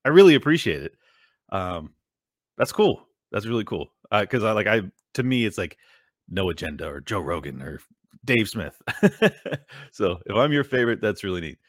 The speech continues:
Uh, five stars, Matthew Bart twenty-six says, "Liberty Lockdown, great podcast. Just started listening." Well, strap in,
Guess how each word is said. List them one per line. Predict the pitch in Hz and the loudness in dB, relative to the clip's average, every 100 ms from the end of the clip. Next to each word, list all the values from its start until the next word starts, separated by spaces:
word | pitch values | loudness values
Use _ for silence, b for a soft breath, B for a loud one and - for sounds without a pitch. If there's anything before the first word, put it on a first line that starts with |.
| b b b - | b b b -8
Uh, | 82 | -6
five | - 135 127 | 2 2 2
stars, | 139 120 117 110 - | 2 2 2 -4 -8
Matthew | 120 127 - 123 | -4 -4 -4 -6
Bart | 110 117 - | -2 -4 -4
twenty-six | 120 107 95 139 127 - | -8 -10 -8 -6 -6 -6
says, | - 104 90 | -6 -6 -6
"Liberty | 113 202 233 | 0 0 2
Lockdown, | 220 180 - 156 107 85 | 0 0 -2 -2 -2 -4
great | 120 - | -4 -2
podcast. | 120 110 123 110 - | 0 0 -2 -4 -2
Just | 131 - | -4 -2
started | 123 104 | -4 -4
listening." | 98 - 82 71 | -6 -12 -16 0
Well, | 113 143 147 - b b b | 6 6 4 -6 b b b
strap | - - - 147 139 139 | -10 -6 0 2 2 2
in, | 131 104 | 0 -2